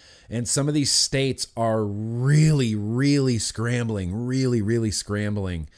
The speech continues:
to, uh, to cover these. Uh, Freddie B, it was a pleasure meeting you at the rally. I mentioned you and me had the same mod. Yeah, we did. We did. We definitely did.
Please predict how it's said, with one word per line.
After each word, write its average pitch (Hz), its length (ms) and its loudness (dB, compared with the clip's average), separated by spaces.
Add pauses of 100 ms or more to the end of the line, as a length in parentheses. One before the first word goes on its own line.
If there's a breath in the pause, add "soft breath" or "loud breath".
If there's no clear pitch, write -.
(320 loud breath)
to, 101 360 -2
uh, 90 240 -2
to - 160 -8
cover 117 260 -4
these. 101 280 -4 (280 loud breath)
Uh, 113 240 -2 (380 loud breath)
Freddie 190 260 2
B, 190 160 0
it 190 40 4
was 175 140 0
a 165 60 -2
pleasure 175 280 -2
meeting 175 240 0
you 175 100 -2
at 170 100 -2
the 147 80 -2
rally. 143 380 0
I 139 100 -2
mentioned 143 480 -4
you 147 160 0
and 139 100 -4
me 147 160 -2
had 151 160 -4
the 139 60 -4
same 156 320 0
mod. 147 260 -6
Yeah, 135 120 4
we 131 140 2
did. 117 400 0 (360)
We 123 100 -2
did. 123 260 0
We 113 80 -2
definitely 113 500 -2
did. 107 320 -6